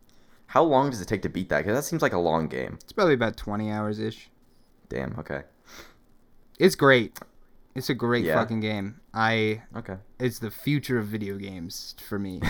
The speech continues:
Speaker 1: <laughs> Okay.
Speaker 2: Another
Speaker 1: Isn't
Speaker 2: one of
Speaker 1: it,
Speaker 2: my
Speaker 1: it's only
Speaker 2: favorite
Speaker 1: single
Speaker 2: games
Speaker 1: player.
Speaker 2: to, to take a step back is, uh, The Last of Us. Have you played The Last of Us?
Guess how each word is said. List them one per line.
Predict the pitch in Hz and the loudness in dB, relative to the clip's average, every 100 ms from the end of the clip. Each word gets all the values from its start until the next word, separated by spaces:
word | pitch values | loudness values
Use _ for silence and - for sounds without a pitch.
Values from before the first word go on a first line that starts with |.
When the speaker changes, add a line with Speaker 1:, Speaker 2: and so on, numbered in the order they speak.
| 110 | 4
Speaker 1:
<laughs> | - - | 4 0
Okay. | 104 107 98 - - - - | 0 2 0 -4 -10 -6 6
Speaker 2:
Another | 170 208 202 | 10 12 12
Speaker 1:
Isn't | |
Speaker 2:
one | 180 160 | 12 12
of | |
Speaker 1:
it, | |
Speaker 2:
my | 147 | 10
Speaker 1:
it's | 113 | 8
only | 139 | 8
Speaker 2:
favorite | 127 | 8
Speaker 1:
single | 120 127 | 8 6
Speaker 2:
games | 123 | 6
Speaker 1:
player. | - 110 110 | 4 0 -2
Speaker 2:
to, | - 117 107 - | 0 -2 -4 -2
to | 135 | 0
take | 117 151 123 | 2 2 2
a | |
step | - 123 | 2 2
back | 117 117 | 2 0
is, | - 127 117 | 0 0 2
uh, | 113 107 92 | 2 0 0
The | 123 | 2
Last | 120 110 - | 2 0 -4
of | 107 | -6
Us. | 101 - - | -6 -8 -4
Have | 113 | -4
you | |
played | 117 117 | 0 0
The | 107 | 2
Last | 110 - | 0 0
of | 117 | -2
Us? | 113 - | -4 -6